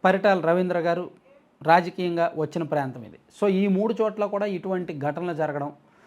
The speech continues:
ఈ పార్టీకి సంబంధించి డిస్టర్బెన్స్ రావడంతో కొంచెం పార్టీ కూడా ఈ జిల్లాలో డిఫెన్స్లో పడింది. దీన్ని చక్కదిద్దడానికి పార్టీ జోనల్ ఇన్ఛార్జి వాళ్ళతో వీళ్ళతో మాట్లాడుతున్నారంట. ప్రస్తుతానికైతే చర్చలు జరుగుతున్నాయి అంటున్నారు.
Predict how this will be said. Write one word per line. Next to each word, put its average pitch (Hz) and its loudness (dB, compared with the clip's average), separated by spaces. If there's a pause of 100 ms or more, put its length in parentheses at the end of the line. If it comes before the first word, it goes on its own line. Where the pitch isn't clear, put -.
(280)
ఈ 135 -6 (140)
పార్టీకి 165 2
సంబంధించి 156 -6
డిస్టర్బెన్స్ 147 -8
రావడంతో 139 -8 (160)
కొంచెం 151 -8 (260)
పార్టీ 156 -2
కూడా 156 -2
ఈ 185 -2
జిల్లాలో 170 0
డిఫెన్స్లో 156 -4
పడింది. 143 -8 (280)
దీన్ని 160 0
చక్కదిద్దడానికి 165 -4
పార్టీ 147 -8
జోనల్ 143 -6
ఇన్ఛార్జి 139 -8
వాళ్ళతో 139 -6
వీళ్ళతో 131 -10
మాట్లాడుతున్నారంట. 131 -8 (180)
ప్రస్తుతానికైతే 139 -8 (120)
చర్చలు 135 -10
జరుగుతున్నాయి 131 -10
అంటున్నారు. 123 -14